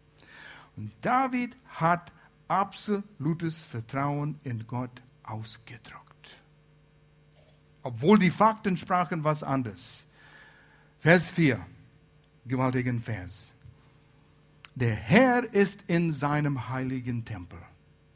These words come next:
Er thront im Himmel und herrscht über alles. Die Psalmen sind, hebräische Sprache ist bildhaft. Die, die, die malen viele Bilder.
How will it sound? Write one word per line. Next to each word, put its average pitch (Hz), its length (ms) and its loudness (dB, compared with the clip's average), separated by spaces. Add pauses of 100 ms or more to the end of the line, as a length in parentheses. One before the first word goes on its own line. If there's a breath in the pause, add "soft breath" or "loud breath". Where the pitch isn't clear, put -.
(580)
Er - 180 -18
thront 170 360 0
im 147 100 4
Himmel 160 420 2 (240 loud breath)
und 120 140 -2
herrscht 120 360 -4
über 120 320 -8
alles. - 460 -16 (880 loud breath)
Die 139 260 -8
Psalmen 214 640 4 (880)
sind, 151 320 -2 (1120)
hebräische 151 460 0
Sprache 139 360 -2
ist 120 240 -6
bildhaft. 127 600 0
Die, 120 180 -8
die, 123 140 -6
die 139 260 -2
malen 170 380 2
viele 170 300 -2
Bilder. 127 400 -2